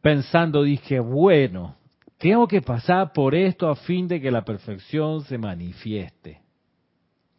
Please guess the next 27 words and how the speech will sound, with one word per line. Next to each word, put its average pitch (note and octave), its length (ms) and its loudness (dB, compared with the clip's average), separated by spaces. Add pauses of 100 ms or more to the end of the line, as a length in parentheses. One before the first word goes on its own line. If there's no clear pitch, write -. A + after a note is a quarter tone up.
¡Pamplinas! A#3 1080 4 (460)
Dice A#2+ 280 -2
aquí A#2+ 200 -4
la B2 120 2
amada A2+ 240 -4
Palas B2 280 -2
Atenea. C#3+ 400 -10 (880)
En, B2 380 -2
en, A2+ 380 -6 (2000)
en B2+ 160 -6
panameño C3+ 460 0
sería C#3+ 220 2
pendejadas. G#3 840 0 (2500)
En C3+ 160 -2
chileno D#3+ 520 0
es C3 160 -4
un C3 80 -6
poco C3+ 220 0
más C#3 160 -2
procaz, A2 420 -6
no A2+ 80 -8
lo A#2 60 -4
voy B2 160 -4
a A2 40 -6
decir A2 260 -8
en G#2+ 120 -8
chileno. F2 440 -12